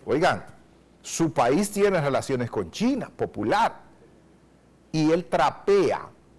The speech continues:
en pleno Palacio con el presidente y con el gobierno de este país y con este país,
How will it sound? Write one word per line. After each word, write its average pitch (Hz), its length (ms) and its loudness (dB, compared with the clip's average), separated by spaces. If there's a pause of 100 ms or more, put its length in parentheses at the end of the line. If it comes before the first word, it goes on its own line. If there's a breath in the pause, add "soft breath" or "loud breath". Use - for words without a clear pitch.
(560)
en 151 200 0
pleno 196 460 2
Palacio 147 600 2
con 120 160 0
el 117 120 0
presidente 135 640 0
y 123 60 -2
con 110 180 -6
el 107 80 -4
gobierno 135 440 0
de 156 60 0
este 151 160 -4
país 139 440 0
y 107 60 -6
con 117 260 -2
este 202 260 2
país, 113 540 -2